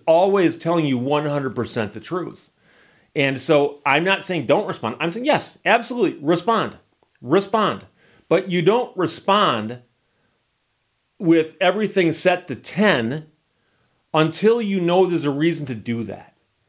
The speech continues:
And so this is the deadly results that can happen from that. And, um,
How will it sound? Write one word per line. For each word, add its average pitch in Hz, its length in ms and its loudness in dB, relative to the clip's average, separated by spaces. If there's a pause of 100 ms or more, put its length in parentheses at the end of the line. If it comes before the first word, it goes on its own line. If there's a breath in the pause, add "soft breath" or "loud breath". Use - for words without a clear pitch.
(300)
And 131 180 0
so 143 500 2 (360)
this 165 380 2
is 165 320 2
the 131 60 -8
deadly 151 320 2
results 139 500 0
that 143 100 -6
can 117 100 -12
happen 143 300 -4
from 160 120 -8
that. 202 240 -4 (640 soft breath)
And, 139 400 2
um, 120 540 2